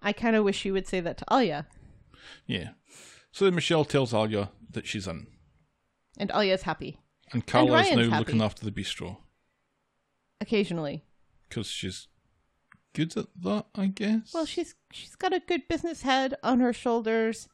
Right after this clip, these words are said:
Speaker 2: 'Cause
Speaker 1: She
Speaker 2: she
Speaker 1: has
Speaker 2: ran the
Speaker 1: helped
Speaker 2: factory into the ground so much they couldn't afford to
Speaker 1: Mm. <sighs>
Speaker 2: replace the roof.
Speaker 1: She's also helped out at the Rovers. I think she's helped out at the bistro before as well.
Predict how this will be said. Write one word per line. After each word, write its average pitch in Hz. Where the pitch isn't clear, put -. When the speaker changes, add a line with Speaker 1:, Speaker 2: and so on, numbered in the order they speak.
Speaker 2:
'Cause -
Speaker 1:
She 233
Speaker 2:
she 190
Speaker 1:
has 123
Speaker 2:
ran 139
the 120
Speaker 1:
helped -
Speaker 2:
factory 175
into 185
the 190
ground 190
so 160
much -
they -
couldn't 311
afford -
to 254
Speaker 1:
Mm. -
<sighs> 135
Speaker 2:
replace 139
the 135
roof. -
Speaker 1:
She's 294
also 302
helped 262
out 226
at -
the 226
Rovers. 196
I 302
think 403
she's -
helped 226
out 190
at 180
the -
bistro 175
before 160
as 160
well. 151